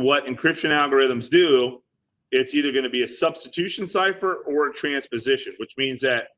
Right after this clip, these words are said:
we switch out different characters in the plain text with ciphertext,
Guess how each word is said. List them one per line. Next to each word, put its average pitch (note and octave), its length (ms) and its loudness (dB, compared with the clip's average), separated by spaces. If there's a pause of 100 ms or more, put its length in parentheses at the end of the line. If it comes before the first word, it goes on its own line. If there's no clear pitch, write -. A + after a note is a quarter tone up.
(300)
we B2 100 -2
switch E3+ 400 -4
out E3 440 2 (1600)
different D3+ 360 -20 (280)
characters E3 840 0
in E3 420 -4 (420)
the B2+ 640 -4 (400)
plain E3 300 -4
text E3 420 -2
with C3 220 0
ciphertext, E3+ 1000 -4